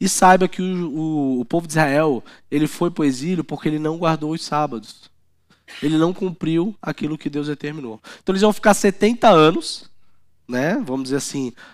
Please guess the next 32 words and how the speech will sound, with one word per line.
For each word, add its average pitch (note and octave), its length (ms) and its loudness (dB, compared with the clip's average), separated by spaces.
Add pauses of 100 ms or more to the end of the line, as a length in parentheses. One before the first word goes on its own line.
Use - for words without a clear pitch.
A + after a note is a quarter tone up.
(120)
ah, A#2+ 280 -2
muitos D#3+ 520 -4
sábados, D#3 600 -2
um C3+ 60 -4
múltiplo C3+ 540 -6
de A#2 160 -6
sete, - 680 -6 (1160)
pra E3+ 140 -2
que - 100 -4
a F3 80 0
terra F3 500 -4
descansasse E3 720 -6
os - 80 -10
sábados B2 440 -6
que - 100 -10
eles A#2 160 -10
não A#2 160 -8
guardaram. G#2+ 480 -6 (720)
E C3 100 -2
aí C#3+ 120 4
depois, C#3+ 420 -2
então, C3+ 340 -4
foi C#3 280 -4
dado C3+ 260 0
um C3+ 60 -8
decreto C3+ 680 -4 (380)
pra D#3 140 -2
que - 180 -6
eles D3 480 0 (360)
voltassem C3+ 680 -2
pra C3+ 180 -6
terra. G2 400 -12